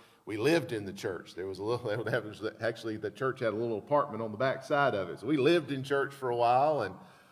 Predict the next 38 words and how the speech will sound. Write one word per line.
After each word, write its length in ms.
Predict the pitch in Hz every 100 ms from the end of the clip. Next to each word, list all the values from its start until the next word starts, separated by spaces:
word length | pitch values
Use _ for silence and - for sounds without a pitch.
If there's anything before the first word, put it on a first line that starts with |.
| _ -
I 140 | 123
imagine 420 | 151 139 151 143 135
I'm 120 | 143
gonna 280 | 143 135 113
die 340 | 123 143 139
in 120 | 135
church, 680 | 135 131 131 156 156 - -
and 460 | 98 92 92 95 95 95
if, 300 | 92 98 101
uh, 60 | 98
if 140 | 92
the 40 | 98
Lord 240 | 110 120 110
allows 380 | 117 127 127
it, 60 | 135
I 140 | 113
might 300 | 113 120 120
be 100 | 120
buried 380 | 113 113 117 120
at 80 | 101
least 240 | 117 120
in 80 | 104
shooting 340 | 98 131 131 104
distance 400 | 107 98 101 101
of 140 | 95
a 20 |
church. 500 | 95 110 120 - - - _ _ _ -
I'm 220 | 117 135
sure 260 | 139 151 147
church 400 | 147 147 147 147
will 80 |
be 140 | 131 139
somewhere 520 | 139 147 135 123 120
around 540 | 120 117 120 123 131
in 160 | 113 107
my 220 | 107 113
entire 340 | 110 117 110 107
life. 320 | 117 104